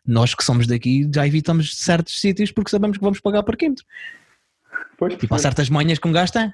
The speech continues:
Speaker 1: tipo, é, nós
Speaker 2: Mas
Speaker 1: conseguimos
Speaker 2: como
Speaker 1: ainda definir
Speaker 2: Pois, estou a perceber, mas consegues
Speaker 1: porque há
Speaker 2: perceber
Speaker 1: aqueles, há
Speaker 2: esse
Speaker 1: aqueles baldios descampados a meio, no meio da cidade que a gente sabe onde é que é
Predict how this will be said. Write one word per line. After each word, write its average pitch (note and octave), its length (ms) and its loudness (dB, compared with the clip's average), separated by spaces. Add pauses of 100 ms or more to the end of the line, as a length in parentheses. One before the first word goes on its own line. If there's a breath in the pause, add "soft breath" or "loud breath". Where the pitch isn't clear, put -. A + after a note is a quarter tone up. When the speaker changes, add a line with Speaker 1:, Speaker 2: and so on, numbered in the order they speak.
Speaker 1:
tipo, A#2+ 180 -2
é, B2 40 2
nós C3+ 160 0
Speaker 2:
Mas E3 140 0
Speaker 1:
conseguimos E3 240 2
Speaker 2:
como D#3+ 100 2
Speaker 1:
ainda D3+ 200 -2
definir E3+ 400 2 (1200 loud breath)
Speaker 2:
Pois, D#3 160 2
estou D3+ 100 0
a C3 60 -2
perceber, C3+ 240 -2
mas C#3+ 80 0
consegues E3+ 320 0
Speaker 1:
porque C3+ 80 0
há C#3 60 2
Speaker 2:
perceber D#3+ 140 4
Speaker 1:
aqueles, D3 140 0
há F3 80 0
Speaker 2:
esse D3 80 2
Speaker 1:
aqueles E3+ 220 2
baldios D#3 460 2
descampados D#3 580 0
a D3 40 2
meio, C#3+ 140 2
no D3 120 2
meio D3 140 2
da C#3+ 120 2
cidade D3 400 0
que - 80 -2
a D#3 40 2
gente E3 200 0
sabe F3 200 0
onde F#3 160 2
é F#3+ 60 2
que A3 120 0
é A3 60 -4